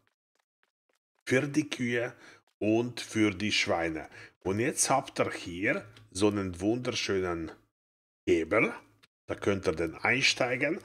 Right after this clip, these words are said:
Und jetzt könnt ihr die Gülle manuell von den Kühen oder von den Schweinen reinkippen. Das heißt, ihr könnt Befüllung starten. Das heißt, wenn jetzt irgendwas bei den Kühen ist oder bei den Schweinen, Befüllung starten und mit dem Hebel,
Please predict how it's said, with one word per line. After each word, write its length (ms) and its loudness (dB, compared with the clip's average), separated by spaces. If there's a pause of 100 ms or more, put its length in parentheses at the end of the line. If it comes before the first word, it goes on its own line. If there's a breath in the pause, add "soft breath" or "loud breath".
(380 loud breath)
Und 100 -6
jetzt 340 4
könnt 300 6
ihr 60 8
die 260 -2
Gülle 380 4
manuell 540 0
von 180 -2
den 220 -4
Kühen 420 0
oder 340 0
von 220 -6
den 120 -2
Schweinen 580 0 (420 loud breath)
reinkippen. 840 4
Das 220 -4
heißt, 360 2
ihr 120 2
könnt 560 2
Befüllung 480 2
starten. 560 2
Das 160 0
heißt, 180 4
wenn 100 2
jetzt 180 0
irgendwas 500 2
bei 120 0
den 140 0
Kühen 340 0
ist 280 2
oder 200 2
bei 120 -2
den 120 -4
Schweinen, 440 4
Befüllung 440 0
starten 500 -2 (300 loud breath)
und 160 2
mit 120 0
dem 160 0
Hebel, 580 0